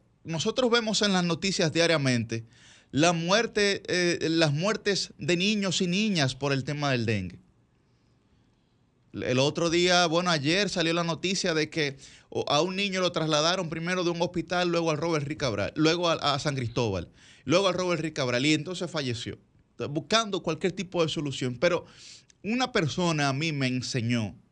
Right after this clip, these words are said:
esta semana un, un, un shot, una, una inyección que tuvieron que darle a su hija.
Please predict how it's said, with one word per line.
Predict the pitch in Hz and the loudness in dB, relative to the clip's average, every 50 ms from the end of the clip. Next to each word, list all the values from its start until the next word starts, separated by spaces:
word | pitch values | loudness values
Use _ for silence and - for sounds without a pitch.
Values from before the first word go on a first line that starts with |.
| _ _ _ _ _ _ _ _ _ _ _ _ _ _ _ _ _ _ _ _ _ _ - | _ _ _ _ _ _ _ _ _ _ _ _ _ _ _ _ _ _ _ _ _ _ -2
esta | 143 156 - - 190 170 | -2 -2 0 -2 -2 -4
semana | - - 170 135 123 120 117 110 104 95 92 92 - _ _ _ _ _ _ _ _ _ _ _ _ _ _ _ _ _ _ _ _ - - - - - - _ _ _ | -2 -2 -2 0 2 2 2 2 0 -2 -4 -6 -10 _ _ _ _ _ _ _ _ _ _ _ _ _ _ _ _ _ _ _ _ -20 -20 -20 -20 -20 -20 _ _ _
un, | - 143 165 185 190 185 180 185 | -2 -2 0 0 0 -2 -2 -2
un, | 170 165 180 190 196 190 185 175 165 147 - | -2 0 0 0 0 0 -2 -2 -4 -4 -4
un | - 165 175 175 | -4 -2 -2 -2
shot, | 170 - - - 185 165 156 - 131 | -2 -2 2 2 4 2 2 0 -4
una, | 165 165 170 | -4 -4 -4
una | 165 160 180 180 | -4 -2 -2 -2
inyección | 185 175 170 - - - - - 160 147 127 104 90 90 - - _ _ _ _ _ _ - _ _ | 0 0 0 0 0 -2 0 2 2 2 2 0 -2 -6 -12 -18 _ _ _ _ _ _ -20 _ _
que | - - 139 | -6 -6 -4
tuvieron | 135 160 139 135 156 170 175 175 | -2 -2 0 2 2 2 2 0
que | 156 - 180 160 | -2 -2 0 2
darle | 156 151 151 139 139 143 131 | 4 2 2 0 0 0 0
a | 127 123 | 0 0
su | - - 117 117 | -2 -4 -2 -2
hija. | 113 107 104 - - 92 - | -2 -2 -2 -4 -8 -10 -10